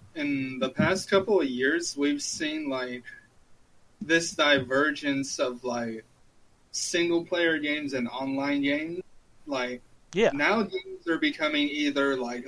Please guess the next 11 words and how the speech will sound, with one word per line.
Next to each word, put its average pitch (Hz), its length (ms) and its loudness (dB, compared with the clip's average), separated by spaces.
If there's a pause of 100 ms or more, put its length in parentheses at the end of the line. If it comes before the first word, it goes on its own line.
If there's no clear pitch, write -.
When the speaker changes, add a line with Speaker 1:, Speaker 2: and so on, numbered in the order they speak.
(100)
Speaker 1:
online 147 580 0
only 170 680 -2 (560)
or 135 420 4 (100)
incredibly 156 800 2
single-player 135 840 0 (100)
focused. 113 800 -8
And 120 680 -2 (760)
I 156 160 6
would 190 260 8
really 156 640 4
just 139 400 0